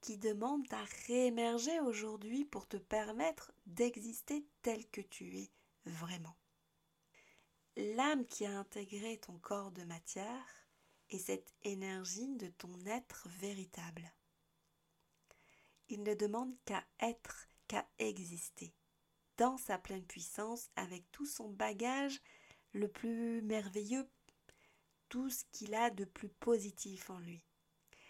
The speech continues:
Mais ça nécessite aussi que tu portes ton attention sur ce qui est en termes de défaillance. Qu'est-ce qui ne fonctionne pas correctement ? Qu'est-ce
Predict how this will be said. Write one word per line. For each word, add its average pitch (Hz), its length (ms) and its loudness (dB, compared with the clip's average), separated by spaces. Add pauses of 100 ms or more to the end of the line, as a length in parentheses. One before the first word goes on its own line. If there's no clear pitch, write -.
(340)
Mais 196 60 2
ça 247 200 6
nécessite 285 680 2
aussi 226 500 0 (800)
que 233 100 -2
tu - 200 -6
portes 320 280 0 (120)
ton 214 240 -2
attention 294 720 0
sur - 260 -6
ce - 120 -2
qui 226 360 -2
est 277 240 0 (480)
en 208 100 -10
termes 233 340 0
de 202 120 -4
défaillance. 185 1000 -4
Qu'est-ce 254 280 2
qui - 160 -10
ne 208 140 -4
fonctionne 190 600 -4
pas 202 200 -2
correctement ? 180 680 -12 (2000)
Qu'est-ce 294 360 4